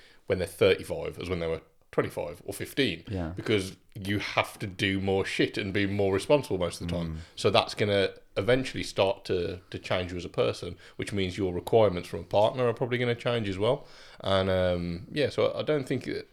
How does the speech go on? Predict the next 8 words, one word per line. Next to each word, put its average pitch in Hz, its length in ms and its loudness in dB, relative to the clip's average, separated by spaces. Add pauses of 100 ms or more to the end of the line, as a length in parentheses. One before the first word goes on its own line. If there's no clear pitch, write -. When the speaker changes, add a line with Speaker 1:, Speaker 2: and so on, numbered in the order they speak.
(240)
Speaker 1:
that 101 140 -2
it's - 220 -4
a 101 40 0
case 92 280 0
that - 240 -4 (1120)
we 110 80 2
become 98 500 4
reliant 98 680 4